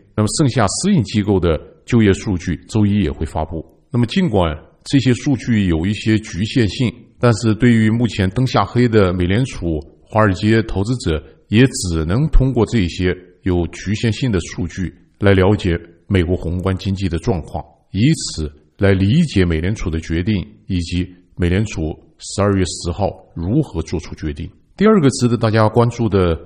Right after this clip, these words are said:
重大经济事件是周五美国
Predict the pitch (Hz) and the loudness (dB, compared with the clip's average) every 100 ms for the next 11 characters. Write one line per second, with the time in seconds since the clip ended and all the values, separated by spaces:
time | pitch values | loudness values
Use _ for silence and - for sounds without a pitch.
0 | - - 110 101 - 110 107 - 101 110 | -20 -6 -2 0 0 -4 -2 -2 0 0
1 | 90 - 98 90 - - _ - 196 175 | 0 -2 -2 -2 -4 -20 _ 4 4 2
2 | 87 73 - - _ - 110 | -2 -6 -10 -16 _ 2 2